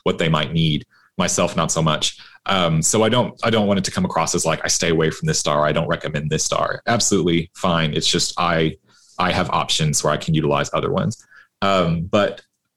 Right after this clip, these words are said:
uh, insofar as, like, stars that come with, like, asterisks or warning labels, I guess we could say that might not be suitable for all consumers.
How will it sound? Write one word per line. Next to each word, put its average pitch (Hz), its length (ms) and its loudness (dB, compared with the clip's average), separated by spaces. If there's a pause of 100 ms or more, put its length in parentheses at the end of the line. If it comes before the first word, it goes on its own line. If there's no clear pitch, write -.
(220)
uh, 101 220 2
insofar 117 500 2
as, 101 120 0
like, 95 160 0
stars 101 380 0
that - 140 0
come 92 160 0
with, 90 160 -2
like, 80 240 0
asterisks 110 600 0
or 82 80 2
warning 113 320 2
labels, 123 600 2 (280)
I 110 40 -2
guess 107 200 0
we 104 80 2
could 98 200 -2
say 104 320 2
that 90 200 0
might 90 200 2
not 92 220 0
be 92 80 0
suitable 87 360 0
for 87 160 0
all 85 100 2
consumers. 123 640 0